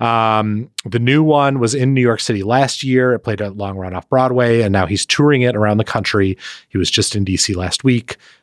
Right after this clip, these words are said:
Upcoming stops include Charlotte, Saint Paul, and L A, Jamila. Um, so this is a show, uh, about,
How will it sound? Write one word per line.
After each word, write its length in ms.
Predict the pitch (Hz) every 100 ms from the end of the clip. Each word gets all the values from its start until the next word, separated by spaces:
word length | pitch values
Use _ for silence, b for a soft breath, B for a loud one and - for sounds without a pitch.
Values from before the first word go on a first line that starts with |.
| -
Upcoming 420 | - - 95 92
stops 400 | - 90 85 -
include 400 | 95 - 95 85
Charlotte, 500 | - 117 113 110 -
Saint 200 | - 95
Paul, 380 | - 110 101 104
and 160 | 90 92
L 300 | 101 95 98
A, 380 | 95 85 120 165 -
Jamila. 500 | - 87 85 87 160 _ B B B B B
Um, 840 | 117 127 127 123 120 120 120 123
so 140 | 123 147
this 220 | 160 208
is 120 | 180
a 60 | 196
show, 600 | - 175 147 143 143 147
uh, 480 | 123 123 117 117 120
about, 760 | 123 - 110 110 123 - -